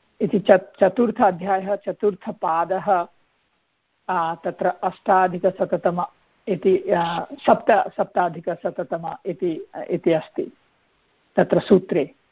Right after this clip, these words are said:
समानतीर्थे वासी इति सतीर्थ्यः इति अस्ति। समानतीर्थे इति शब्दात् तत्र यत् प्रत्ययः भवति तत्र।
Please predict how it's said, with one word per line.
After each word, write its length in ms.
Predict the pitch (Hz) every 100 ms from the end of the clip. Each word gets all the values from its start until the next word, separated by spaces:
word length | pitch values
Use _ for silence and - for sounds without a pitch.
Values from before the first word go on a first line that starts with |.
| _ -
समानतीर्थे 760 | 202 190 196 196 196 185 - 190
वासी 400 | 156 147 156 170
इति 260 | - 165 170
सतीर्थ्यः 800 | 190 - 190 185 - 165 156
इति 240 | 156 - -
अस्ति। 400 | - _ - - _ _ _ _ _ _ _ _ _ _ -
समानतीर्थे 1000 | 202 214 233 240 302 302 196 185 - 185
इति 160 | 165
शब्दात् 540 | 185 175 160 160 190 -
तत्र 260 | 180 190
यत् 420 | 165 165 190 190 -
प्रत्ययः 560 | 180 - 156 147 -
भवति 380 | 170 160 151 -
तत्र। 320 | - - -